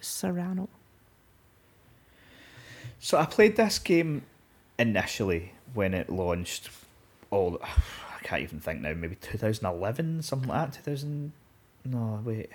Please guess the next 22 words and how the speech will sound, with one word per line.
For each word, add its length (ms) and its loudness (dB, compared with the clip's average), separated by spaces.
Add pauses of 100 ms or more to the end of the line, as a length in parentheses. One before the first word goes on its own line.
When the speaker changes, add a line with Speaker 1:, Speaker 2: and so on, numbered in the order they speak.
(1000)
Speaker 2:
Yeah, 300 0 (120)
maybe 120 -4
something 360 -4
like 180 2
that. 80 -14 (420)
And 520 6
I 60 8
liked 340 6
it. 100 6
I 40 0
thought 160 6
it 40 2
was 140 -2
decent. 440 0
It 40 0
was 120 -2
a 60 -4
kind 140 0
of 100 0
double 240 4
A 300 6
sh-, 200 -12